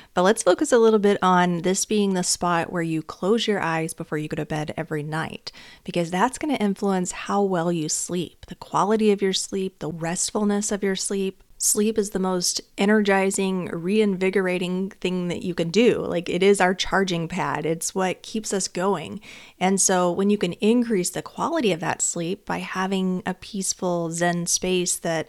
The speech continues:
really calms you and encourages you to rest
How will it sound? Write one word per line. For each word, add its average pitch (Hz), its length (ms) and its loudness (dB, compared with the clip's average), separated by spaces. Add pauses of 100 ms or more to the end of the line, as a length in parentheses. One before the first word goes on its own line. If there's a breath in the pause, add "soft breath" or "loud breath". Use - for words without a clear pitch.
(280 loud breath)
really 190 200 4
calms 190 480 2
you 226 240 4
and 170 140 0
encourages 180 760 -2
you 165 200 -4
to 143 380 -6
rest - 440 -2